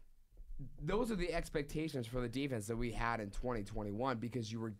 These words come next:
getting Bud Du-, or you were getting Devin Bush back. Kevin P-, Colbert went out and got you Joe Schobert. He got you Melvin Ingram.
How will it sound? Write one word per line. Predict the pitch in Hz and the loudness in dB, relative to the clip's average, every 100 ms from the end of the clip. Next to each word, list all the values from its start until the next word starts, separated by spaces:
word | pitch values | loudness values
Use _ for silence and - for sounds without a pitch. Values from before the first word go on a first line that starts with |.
| - | 0
getting | 170 160 175 170 160 - - - | 4 6 4 2 -2 -6 -20 -8
Bud | - 139 117 | 0 0 0
Du-, | 123 | 0
or | 143 | 2
you | 135 131 | 4 4
were | 131 | 4
getting | 123 147 165 | 2 2 4
Devin | 156 139 123 | 2 2 2
Bush | 117 117 | 2 2
back. | 107 95 - - - - | 0 -2 -4 -14 -20 -4
Kevin | 165 160 170 | 0 2 0
P-, | 143 - | -2 0
Colbert | 170 160 143 | 2 4 4
went | 131 131 | 4 4
out | 127 131 | 4 4
and | 123 110 | 0 4
got | 120 127 | 6 6
you | 127 | 4
Joe | 117 120 110 | 0 0 0
Schobert. | - 113 101 92 | 0 -2 0 -4
He | 98 120 113 | -6 -8 0
got | 131 131 135 | 4 4 4
you | |
Melvin | 123 117 113 107 | 2 2 0 -2
Ingram. | 107 95 82 80 | -2 -4 -6 -10